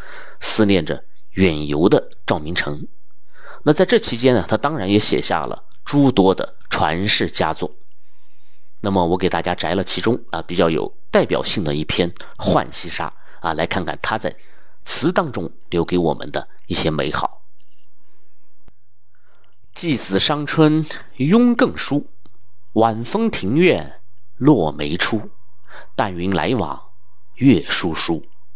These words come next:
玉压熏炉闲瑞脑，珠英斗帐眼流苏。通西还解碧寒梧。》啊，这首词的第一句呢就很有意思啊，他说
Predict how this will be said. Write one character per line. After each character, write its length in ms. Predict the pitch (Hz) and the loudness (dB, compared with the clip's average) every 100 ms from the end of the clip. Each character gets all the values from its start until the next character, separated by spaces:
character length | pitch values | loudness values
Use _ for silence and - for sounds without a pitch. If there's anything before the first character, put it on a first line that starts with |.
| - - - - - - - | -8 -8 -8 -8 -8 -6 0
玉 240 | 220 208 | 4 6
压 180 | 170 196 | 6 4
熏 360 | 190 - 233 151 | 2 0 2 4
炉 320 | 107 131 160 - | 4 4 2 0
闲 460 | - - 120 170 | 0 4 4 4
瑞 200 | 226 233 107 | 2 2 2
脑， 380 | 82 - - - - - - | 0 -2 -4 -4 -6 -6 -2
珠 200 | - 135 | 4 6
英 220 | 120 127 | 6 2
斗 240 | 131 80 73 | 2 0 2
帐 380 | 156 135 - - - - - | 2 0 -4 -8 -6 -6 -6
眼 360 | - 90 73 71 | 2 2 2 0
流 180 | 71 82 | -2 -2
苏。 380 | - 104 95 - - - - | 2 2 0 -4 -6 -6 -4
通 260 | - 240 233 | 0 0 2
西 440 | 220 226 214 208 - | 2 2 2 0 -6
还 420 | - - 90 165 | -4 -2 0 0
解 400 | 202 - 58 - - - - - | 0 -2 -2 -6 -8 -8 -8 -6
碧 340 | - - 143 69 | -4 -2 -2 -4
寒 360 | - - 80 | -6 -6 -4
梧。》 280 | 78 78 - - - - - - - - - - - - - - 76 | -4 -6 -6 -8 -10 -8 -8 -8 -8 -8 -8 -8 -8 -8 -8 -4 -2
啊， 80 | - | 0
这 140 | 101 | 0
首 380 | - 85 78 76 | 4 4 4 0
词 240 | - - | -2 -2
的 100 | 92 | 0
第 160 | 95 156 | 0 0
一 60 | |
句 160 | 170 156 | 2 2
呢 80 | 95 | 2
就 120 | - | 0
很 140 | 85 | 2
有 100 | 107 | 4
意 140 | 85 104 | 6 4
思 180 | - - | 2 -4
啊， 100 | - | -6
他 100 | - | -4
说 280 | - 95 | 2 2